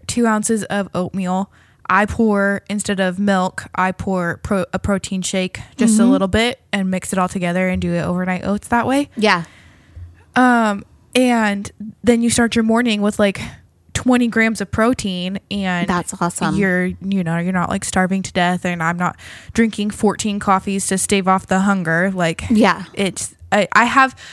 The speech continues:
Speaker 1: I have noticed in the last, like, week and, well, probably two weeks while I've been super stressed out that I've, like, really receded with my eating habits,
Speaker 2: Mm-hmm.
Speaker 1: 'cause I'm definitely a stress eater.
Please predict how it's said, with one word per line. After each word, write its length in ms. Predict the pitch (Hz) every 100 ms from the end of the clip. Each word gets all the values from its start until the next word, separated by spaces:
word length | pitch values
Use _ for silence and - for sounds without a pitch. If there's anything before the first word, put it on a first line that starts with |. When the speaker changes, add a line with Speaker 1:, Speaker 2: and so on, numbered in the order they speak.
| - - - _
Speaker 1:
I 120 | - 233
have 240 | 254 240
noticed 540 | 240 233 240 240 247
in 80 | 226
the 80 | 220
last, 300 | 202 202 208
like, 180 | 202 196
week 200 | 214 220
and, 180 | 208 -
well, 320 | - 208 190 190
probably 320 | - 208 202
two 180 | - 208
weeks 240 | 202 -
while 120 | 185
I've 120 | 185
been 160 | 202 196
super 300 | - 214 202
stressed 380 | - 185 190 190
out 240 | 180 214
that 100 | 196
I've, 220 | 180 175
like, 200 | 175 165
really 280 | 185 175 175
receded 580 | 170 190 - 180 180 190
with 200 | 185 -
my 360 | 175 165 170 - _ _ _ _
eating 300 | 208 214 240
habits, 580 | 269 285 277 339 - -
Speaker 2:
Mm-hmm. 400 | 247 233 240 277
Speaker 1:
'cause 180 | 262 220
I'm 220 | 214 208
definitely 480 | 196 190 220 202 180
a 80 | 175
stress 480 | - 202 185 196 -
eater. 420 | 254 269 294